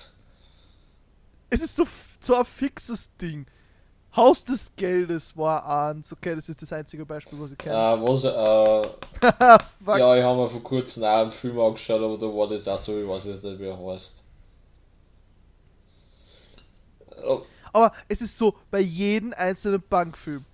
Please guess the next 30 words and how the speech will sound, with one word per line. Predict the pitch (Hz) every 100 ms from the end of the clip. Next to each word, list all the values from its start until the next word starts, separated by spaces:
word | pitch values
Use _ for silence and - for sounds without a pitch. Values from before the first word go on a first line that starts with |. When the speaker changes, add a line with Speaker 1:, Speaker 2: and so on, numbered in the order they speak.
| _
Speaker 1:
es | 180 -
gibt | 240 -
genau | - 196 196 202 202 _ _ _
diese | 214 208 208 226 233
f-, | 220 _ _ _ _
äh, | - 175 175 _
paar | - 180
Personen. | 190 202 - 165 156 143 - - -
Es | 220 220 -
gibt | 254 233 -
den | 233 -
hardcore-lösen | 233 233 - 262 220 220 247
Speaker 2:
Ja, | 175
Speaker 1:
Muskelprotz. | 165 - 147 123 120 120 131
Speaker 2:
den | 120 113
Actionheld | 120 120 - 110 113 113
sozusagen. | 113 110 107 110 110 101 - _ _ _ _ _ - _ -
Speaker 1:
Es | 233 -
gibt | - 277 -
Bonnie | - 226 254 277
und | 285
Clyde, | - 175 175 285 - _ _ _ _ _ _ _ _ _ _ _ -
das | 196 180
Liebespaar. | 180 202 - - 110
Speaker 2:
Ja. | 110 - _ _ _ _ _ _ _ _ _ _ _ _ _ _
Speaker 1:
Dann | - 240
gibt's | 254 285 -
den | 294
verdammten | - 277 - 233 294 _ - 330
Hacker, | 214 202 _ - 208 359